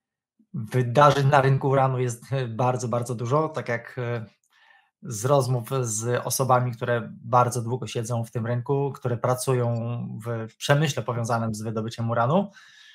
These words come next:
no, powiedzmy, że jak, e, pięć, osiem lat temu jakiekolwiek wydarzenie z tych, które teraz następują seryjnie, miało miejsce, no to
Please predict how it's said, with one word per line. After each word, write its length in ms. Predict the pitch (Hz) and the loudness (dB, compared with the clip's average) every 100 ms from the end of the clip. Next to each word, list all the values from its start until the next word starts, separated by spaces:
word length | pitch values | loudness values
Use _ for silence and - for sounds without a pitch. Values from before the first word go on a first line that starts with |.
| - _ _ - | -20 _ _ -14
no, 120 | 135 | -6
powiedzmy, 400 | 139 143 151 131 | 0 0 2 4
że 100 | 139 | 6
jak, 220 | 139 - | 4 0
e, 420 | 147 135 131 127 110 - | -2 2 2 0 -4 -2
pięć, 320 | 151 160 156 | 0 2 2
osiem 280 | 147 - 143 | 2 2 4
lat 240 | 139 - | 2 2
temu 500 | 139 143 160 165 - - - | 2 4 2 -2 -6 -14 -4
jakiekolwiek 640 | 135 127 135 180 147 139 127 | -2 -2 4 6 6 4 0
wydarzenie 720 | 135 131 135 135 131 127 127 | 0 0 0 0 0 -2 -2
z 160 | - - | -4 -2
tych, 160 | 147 | -4
które 240 | 143 147 135 | -2 -2 -2
teraz 260 | 139 135 | -2 -4
następują 440 | 135 - 135 147 131 | -4 -4 -4 -2 -2
seryjnie, 400 | - 143 135 131 | 0 0 0 0
miało 260 | 135 131 | 2 2
miejsce, 380 | 135 143 135 165 | 2 0 -2 -2
no 120 | 147 | -2
to 320 | 139 127 143 | 0 0 -2